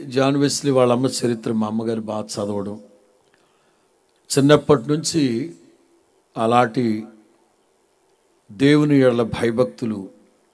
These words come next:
నేర్పించారు. చిన్నప్పటి నుంచి చెప్పిన మాట, "యుక్త వయసు వచ్చాక ప్రభు నిన్ను సేవకు పిలుస్తారు, అలాగున దేవునితో నేను నిబంధన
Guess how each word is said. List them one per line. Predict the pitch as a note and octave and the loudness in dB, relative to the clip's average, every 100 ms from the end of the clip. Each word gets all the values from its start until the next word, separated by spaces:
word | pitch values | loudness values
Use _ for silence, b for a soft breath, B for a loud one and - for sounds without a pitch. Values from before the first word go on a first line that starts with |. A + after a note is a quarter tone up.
| _ _ _ - | _ _ _ -14
నేర్పించారు. | F#2+ G#2+ A2 A2+ G2+ - G#2 G2+ F#2+ _ _ _ _ _ _ _ _ _ _ _ _ _ _ _ | -6 -4 -4 -6 -10 -10 -10 -12 -16 _ _ _ _ _ _ _ _ _ _ _ _ _ _ _
చిన్నప్పటి | - B2+ D#3 D3+ D#3 - E3+ | -4 4 4 6 4 2 -2
నుంచి | E3 E3+ | -2 -2
చెప్పిన | E3 C#3 - C3+ | -2 -2 -2 -4
మాట, | B2+ A#2 A2 A#2 G2 F#2 C#3+ _ _ _ _ _ _ _ _ _ _ _ _ _ _ _ _ _ _ _ _ _ _ _ _ _ - | -4 -4 -6 -10 -10 -16 -20 _ _ _ _ _ _ _ _ _ _ _ _ _ _ _ _ _ _ _ _ _ _ _ _ _ -6
"యుక్త | A2+ C3 - D#3 | 0 0 2 6
వయసు | D3 C#3+ C#3 | 6 6 4
వచ్చాక | C3+ - B2 B2 | 0 0 -2 -2
ప్రభు | - A#2+ A2+ B2+ | -2 -2 0 0
నిన్ను | B2+ A#2+ | 0 -4
సేవకు | A2 - A2+ A#2 A2 | -4 -4 -2 -2 -4
పిలుస్తారు, | A#2 A2+ A2 - G#2+ A#2 E3 _ _ _ _ _ - | -6 -6 -6 -10 -8 -10 -12 _ _ _ _ _ -14
అలాగున | G2+ G#2 A#2+ A#2+ B2 | -6 -2 0 0 -2
దేవునితో | A2 A#2 A#2+ A#2+ A2 | -2 -2 0 -2 -2
నేను | A2+ A2+ A2 G2+ F#2 F#2 _ _ _ _ _ _ _ _ - | -2 -2 -4 -6 -10 -14 _ _ _ _ _ _ _ _ -10
నిబంధన | G#2+ A2 B2+ C3 C3 B2+ | -4 2 4 2 -2 -6